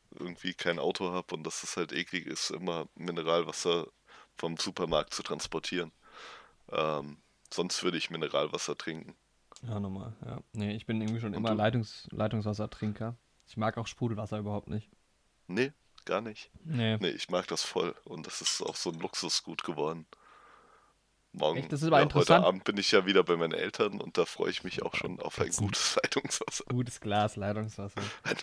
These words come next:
Speaker 1: ein schönes Glas Leitungswasser.
Speaker 2: Ja.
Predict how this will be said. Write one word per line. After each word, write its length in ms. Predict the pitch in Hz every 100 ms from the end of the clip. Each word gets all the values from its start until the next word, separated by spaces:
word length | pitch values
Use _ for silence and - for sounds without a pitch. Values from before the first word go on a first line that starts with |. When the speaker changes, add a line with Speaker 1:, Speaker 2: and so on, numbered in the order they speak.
| -
Speaker 1:
ein 140 | - 113
schönes 540 | - 123 - - -
Glas 320 | - - - -
Leitungswasser. 560 | - - - - - -
Speaker 2:
Ja. 600 | - - - - 110 110